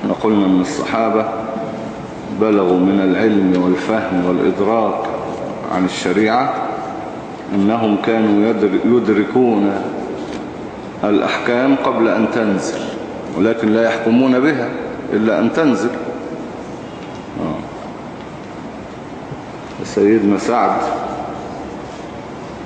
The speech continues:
طبعا القصة اللي بيقولها أخوكم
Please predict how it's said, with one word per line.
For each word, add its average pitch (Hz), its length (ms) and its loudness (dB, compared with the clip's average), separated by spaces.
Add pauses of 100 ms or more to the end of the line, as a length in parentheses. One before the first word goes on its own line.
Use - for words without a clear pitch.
(1800)
طبعا 92 380 2
القصة 98 460 0
اللي 90 340 4 (1300)
بيقولها 92 540 4
أخوكم 104 560 2